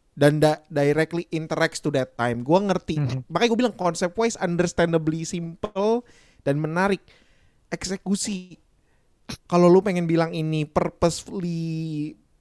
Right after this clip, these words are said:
Speaker 1: looking that way, terlihat seperti itu dengan sengaja, not a good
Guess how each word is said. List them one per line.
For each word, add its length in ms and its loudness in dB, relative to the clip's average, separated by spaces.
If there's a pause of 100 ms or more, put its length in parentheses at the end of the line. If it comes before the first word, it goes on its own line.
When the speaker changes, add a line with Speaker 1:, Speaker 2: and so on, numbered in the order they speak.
(160)
Speaker 1:
looking 480 2
that 240 2
way, 560 0
terlihat 400 -2
seperti 240 -4
itu 160 -4
dengan 480 -2
sengaja, 640 0 (960)
not 240 4
a 80 4
good 240 -2